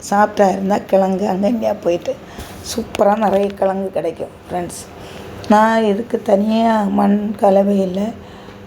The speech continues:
பழைய மண் கலவை தான் போட்டிருந்தேன். நிறைய உரமும் போடலை. அப்பப்போ என் மற்ற செடிகளுக்கு போடுற எல்லா உரமும் இதுக்கும் போடுவேன்.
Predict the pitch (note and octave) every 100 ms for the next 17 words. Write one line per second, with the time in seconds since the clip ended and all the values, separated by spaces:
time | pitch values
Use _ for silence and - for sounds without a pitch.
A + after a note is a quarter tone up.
0 | - - - G3+ A3+ G#3 G#3+ A#3 G#3+ G3+
1 | G3+ G#3 G3+ G3 F#3 G#3 G3+ - G3 G3+
2 | G3+ F#3 G3+ A3 G3 G3 G#3 G3 F#3+ G3+
3 | A3+ A3 - G#3+ G3 G3+ G3 C#4 - -
4 | - - - - G3+ B3 A#3+ B3 A#3+ A#3+
5 | A3+ G#3 G3+ G3+ C4 A3+ A3 G#3+ G#3+ G#3
6 | G#3 G#3 G#3 G#3+ G#3 G#3 A3+ G#3+ G3+ G3
7 | A3 A3 C4 A3+ A3 - F#3+ F3+ D#3+ F3+
8 | G3+ D#4 -